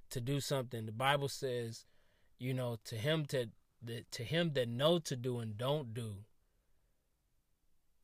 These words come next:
that, you know, if I'm not mis-, it say that he will be beaten with many stripes. Y'all forgive me if I'm misquoting. I don't wanna just be throwing scripture out there, but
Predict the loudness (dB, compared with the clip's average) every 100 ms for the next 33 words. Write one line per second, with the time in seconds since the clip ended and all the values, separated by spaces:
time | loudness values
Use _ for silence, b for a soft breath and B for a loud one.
0 | _ _ _ _ _ _ _ _ _ _
1 | -10 -2 0 0 -4 -8 _ -20 -20 -10
2 | -4 -2 -2 -4 -6 -10 _ _ _ -12
3 | -6 -4 0 0 0 -4 -4 0 0 0
4 | -4 -6 -4 -4 -6 -6 -6 -6 -6 -6
5 | -6 -4 -4 -6 -4 -2 -4 -8 -14 -16
6 | _ _ _ _ _ _ -20 _ _ _
7 | _ _ _ -12 -4 -2 -2 -2 -2 -2
8 | -4 -4 -2 -2 -4 0 4 4 2 -2
9 | 0 2 2 0 -4 -6 -8 -6 -6 -6
10 | -4 -4 -2 -4 -4 -6 -6 -6 -8